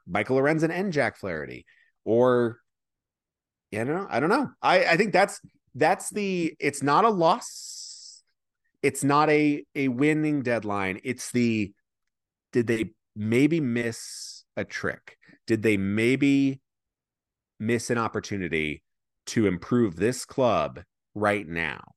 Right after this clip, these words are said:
Their window is still wide open, so they didn't affect that. But did they, did they have that opportunity right now this year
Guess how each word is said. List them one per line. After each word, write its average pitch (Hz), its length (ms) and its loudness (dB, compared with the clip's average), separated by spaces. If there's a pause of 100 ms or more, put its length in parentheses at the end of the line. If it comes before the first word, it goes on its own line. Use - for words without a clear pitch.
(340)
Their 104 140 2
window 208 340 4
is 123 80 0
still 127 240 2
wide 90 240 0
open, - 260 -14 (760)
so - 120 -10
they 101 80 -2
didn't 139 180 0
affect 139 300 -2
that. 80 260 -4 (880)
But 95 160 -2
did 117 200 2
they, 110 440 4 (160)
did 120 140 -2
they 131 120 2
have 120 240 2
that 127 160 4
opportunity 107 580 -4
right 107 260 0
now 101 240 -4
this 123 280 -2
year 120 500 0